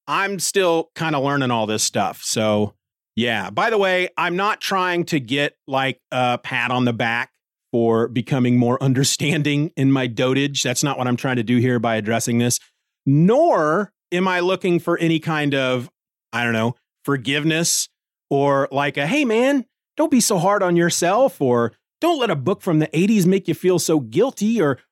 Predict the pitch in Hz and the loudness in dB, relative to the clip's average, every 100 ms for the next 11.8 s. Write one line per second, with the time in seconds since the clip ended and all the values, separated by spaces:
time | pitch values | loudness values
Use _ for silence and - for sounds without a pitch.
0 | - 170 226 294 330 262 233 185 165 156 | -6 -4 0 0 0 0 0 2 4 4
1 | 143 - _ _ 165 151 143 180 185 - | 2 -4 _ _ -2 0 0 0 0 -2
2 | 170 156 147 139 135 131 123 98 - _ | 0 0 0 0 0 0 -2 -6 -16 _
3 | _ _ - 160 170 160 175 160 208 233 | _ _ -2 0 0 0 0 2 2 2
4 | 220 208 185 185 175 - - 151 139 131 | 0 0 0 0 0 -4 -2 2 2 0
5 | 196 202 175 160 160 156 143 - _ _ | 0 2 2 2 4 2 0 -12 _ _
6 | _ - 123 147 175 175 156 139 - 151 | _ 0 2 2 0 -2 0 0 0 0
7 | 143 131 120 127 131 135 147 143 139 123 | 2 2 2 2 0 2 0 -2 0 0
8 | 139 151 175 _ _ _ _ 120 139 120 | 2 0 -4 _ _ _ _ -4 -4 -2
9 | 143 160 185 202 202 - - 156 147 160 | -2 0 0 0 0 -4 -2 -2 0 0
10 | 165 151 143 - 151 151 147 160 143 226 | 0 0 0 0 0 2 0 0 0 0
11 | 262 262 190 214 180 196 143 | 2 0 -2 -6 -2 0 0